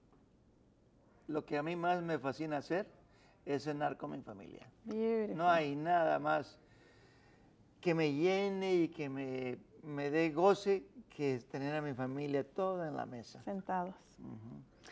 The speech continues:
Speaker 2: Y eso es algo que le iba a preguntar, de hecho, ¿qué es lo que más disfruta usted haciendo?
Speaker 1: No hay nada que
Speaker 2: Que sea
Speaker 1: Que
Speaker 2: mejor
Speaker 1: sea
Speaker 2: que
Speaker 1: mejor
Speaker 2: eso.
Speaker 1: que eso. Ujú.
Speaker 2: Excelente.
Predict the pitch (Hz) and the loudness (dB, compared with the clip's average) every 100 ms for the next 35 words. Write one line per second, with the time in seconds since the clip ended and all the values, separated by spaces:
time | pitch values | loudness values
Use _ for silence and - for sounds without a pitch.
0 | - - 233 233 294 262 247 233 220 226 | -10 4 4 4 0 0 0 -2 -4 -4
1 | 196 - 208 262 269 202 - - 196 214 | -6 -8 -6 -4 -2 -4 -6 -10 -6 -6
2 | 208 202 196 208 214 208 196 - 233 220 | -6 -6 -6 -6 -6 -6 -6 -6 -4 -4
3 | 208 - 208 190 180 175 180 - 156 170 | -4 -4 -4 -4 -6 -10 -10 -10 0 4
4 | 165 147 147 175 175 165 147 123 113 - | 4 2 2 4 4 0 -2 -4 -6 -16
5 | - - - - 185 214 220 208 - 220 | -20 -20 -10 -6 -2 0 2 2 4 2
6 | 139 147 139 - 120 - - - 98 240 | 2 0 -4 -8 -14 -18 -10 -8 -6 0
7 | 180 180 185 175 | 2 2 0 -4